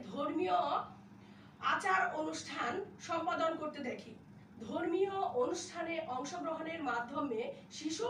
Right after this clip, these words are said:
কিশোরদের সামাজিক মূল্যবোধ ও ব্যক্তিত্ব বিকশিত হয়। হিন্দু, মুসলিম, বৌদ্ধ ও খ্রিস্ট ধর্মের রয়েছে বিভিন্ন ধর্মীয় প্রতিষ্ঠান। এসব ধর্মীয় প্রতিষ্ঠানের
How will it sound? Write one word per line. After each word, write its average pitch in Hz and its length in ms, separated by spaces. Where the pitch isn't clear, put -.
কিশোরদের 247 600
সামাজিক 339 540
মূল্যবোধ 269 560
ও - 20
ব্যক্তিত্ব 349 460
বিকশিত 302 340
হয়। - 140
হিন্দু, 339 360
মুসলিম, 294 460
বৌদ্ধ 269 280
ও - 20
খ্রিস্ট 330 280
ধর্মের 285 380
রয়েছে 240 360
বিভিন্ন 311 340
ধর্মীয় 285 380
প্রতিষ্ঠান। - 440
এসব 440 240
ধর্মীয় 294 380
প্রতিষ্ঠানের - 760